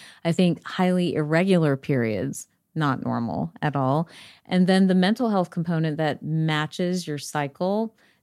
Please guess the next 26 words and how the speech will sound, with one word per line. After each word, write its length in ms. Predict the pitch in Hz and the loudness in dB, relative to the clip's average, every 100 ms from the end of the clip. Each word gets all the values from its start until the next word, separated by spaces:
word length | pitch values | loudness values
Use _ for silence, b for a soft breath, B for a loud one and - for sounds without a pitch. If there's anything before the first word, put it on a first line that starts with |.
| - | -4
not 220 | 160 160 | -2 0
normal. 500 | 165 214 170 - - | 2 2 2 0 -4
Like, 160 | - 160 | -2 0
a 40 | 165 | 2
lot 280 | 160 165 | 4 4
of 80 | 196 | 4
women, 500 | 190 185 175 170 165 - | 2 2 2 2 0 -4
like, 160 | 208 | -6
if 80 | 160 | -2
we 100 | 202 | 0
can 140 | 196 196 | 0 0
start 300 | - 151 - | 0 -2 -6
tracking 760 | - 143 143 - 185 196 208 202 | -4 -2 -2 -2 -2 0 0 -2
your 120 | 190 | -6
cycle 580 | 190 208 202 214 214 220 B B B | -2 -2 0 0 0 -2 B B B
and 140 | - 165 | -4 -2
understanding 760 | - 160 143 - 156 160 175 175 | 0 0 -2 -4 -4 0 -2 -2
and 120 | 160 | -2
then 160 | 147 143 | -2 -4
tying 340 | - 160 170 170 | -4 -2 0 0
that 200 | 160 160 | -2 -4
back 240 | 139 147 | -6 -8
to 120 | - | -6
your 60 | 165 | -4
mental 340 | 147 143 151 | -4 -6 -6
health, 360 | 147 143 160 202 | -4 -2 -2 -4